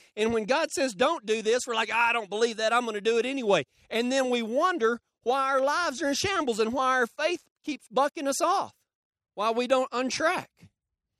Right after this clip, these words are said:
"With you, the wicked cannot dwell," in verse four, and Paul,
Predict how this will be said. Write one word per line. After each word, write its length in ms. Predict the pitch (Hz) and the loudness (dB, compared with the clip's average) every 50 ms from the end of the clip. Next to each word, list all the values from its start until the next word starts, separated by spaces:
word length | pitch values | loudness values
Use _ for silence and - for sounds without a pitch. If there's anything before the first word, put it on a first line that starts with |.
| _ _ _ _ _ _ | _ _ _ _ _ _
"With 240 | - 180 196 190 - | 2 2 2 2 0
you, 240 | 214 247 262 247 233 | 0 0 0 0 0
the 120 | 185 202 | 0 0
wicked 400 | 190 202 226 226 - 185 151 - | 2 2 0 0 -2 -8 -10 -6
cannot 340 | - 220 202 202 202 190 165 | -4 0 0 0 0 0 0
dwell," 380 | 196 196 220 226 208 190 185 175 | -2 0 2 2 2 2 0 -2
in 100 | 170 165 | -2 0
verse 240 | 196 202 190 - | 0 0 0 -2
four, 300 | - - 220 226 220 208 | -4 -2 0 2 2 2
and 160 | 190 180 165 - | 0 -2 -4 -6
Paul, 260 | - 214 220 226 | -4 -2 0 0